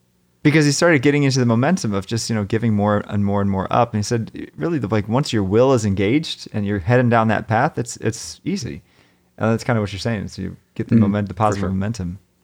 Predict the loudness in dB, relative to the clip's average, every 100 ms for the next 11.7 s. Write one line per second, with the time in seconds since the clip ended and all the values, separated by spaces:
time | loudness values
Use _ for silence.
0 | _ -14 -14 -18 _ _ _ _ _ _
1 | _ _ 4 4 4 2 4 6 4 4
2 | 4 6 4 6 4 6 2 0 0 2
3 | 4 4 4 4 4 4 4 4 2 2
4 | 0 0 0 0 2 4 2 0 0 2
5 | 2 2 2 2 2 2 0 2 2 4
6 | 2 0 0 -4 -4 -6 -8 -10 -14 _
7 | _ _ _ _ 0 4 6 6 6 6
8 | 4 4 4 4 2 -2 0 4 4 2
9 | -2 2 2 2 0 0 -2 -4 -8 _
10 | _ -16 -2 0 2 0 2 2 4 4
11 | 4 2 4 4 4 0 -2